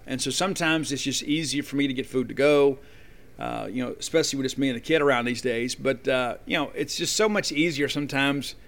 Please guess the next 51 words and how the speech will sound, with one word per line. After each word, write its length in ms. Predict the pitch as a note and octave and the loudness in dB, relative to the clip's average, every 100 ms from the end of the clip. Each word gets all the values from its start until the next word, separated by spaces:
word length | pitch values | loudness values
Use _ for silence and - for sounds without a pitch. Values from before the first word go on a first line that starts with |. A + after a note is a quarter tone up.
| - - - - - - | -20 -20 -20 -20 -18 -8
just 180 | - - | -6 0
to 60 | |
go 160 | D#3 D#3 | 6 6
get 360 | A#2 C#3 D#3 | 6 4 4
something 540 | - D3+ B2+ A#2+ A#2+ A#2 | 2 0 0 -4 -6 -6
and 140 | - - | -4 0
bring 180 | C#3 C3+ | 0 0
it 80 | |
home. 320 | A#2+ A#2 G#2 - - - - - - - - | -2 -4 -6 -14 -18 -20 -20 -20 -20 -14 -4
I 60 | |
don't 220 | C#3 C3 | -4 -4
spend 260 | - - D3+ | -10 -2 2
a 20 | |
lot 100 | C#3+ | 2
of 60 | B2+ | 0
time 240 | D3 C#3 | -2 0
away 180 | C3+ C3+ | 0 0
from 160 | C3 A#2+ | 0 -4
the 60 | |
computer. 500 | A#2 A#2 C#3 C#3 D3 C3+ - - - - - - | -6 -4 0 0 0 -6 -18 -20 -20 -20 -20 -10
And 120 | B2+ | -4
so 140 | - C3 | 0 0
sometimes 480 | C#3+ C#3 D3 C#3+ C#3+ | 0 0 0 2 2
I 80 | |
eat 140 | D3 D3+ | 4 2
at 80 | D3 | 0
my 120 | C3+ | 0
desk. 520 | C3 D#3 C3+ - - - - | 0 0 -2 -8 -12 -18 -14
And 260 | - C3 B2+ | -6 -4 0
that's 180 | C3+ - | 0 -2
the 120 | C#3+ | -2
good 180 | C#3 D3 | -2 0
thing 160 | D3+ | 0
about 160 | C#3 C3 | 2 2
Bulldog 240 | C#3 C3+ | 2 2
Burger 200 | B2+ D3 | 2 0
Company 500 | C#3 B2+ A2+ A#2 A#2 - | -2 -4 -4 -6 -6 0
is 200 | D3 C3+ | 0 2
that 260 | C#3+ B2+ - - - | 2 0 -6 -18 0
they 160 | C#3 | 2
do 140 | F3+ G3+ | 4 2
such 180 | F3 D#3 | 0 0
a 80 | |
good 200 | C#3 D#3+ | 2 2
job 420 | C#3+ D3 C3+ B2+ A#2+ - | 4 2 4 0 -4 -12
preparing 680 | - B2 C#3 D3 D#3+ E3+ E3+ - | -6 0 4 6 4 2 -4 -8
and 80 | B2 | -4
then 100 | C3 | -2
preserving 520 | C3+ B2+ C#3 C#3+ C#3+ | -2 0 4 4 4
the 40 | C3 | -2
food. 460 | C3 C3+ D3 D#3 | 0 2 0 -2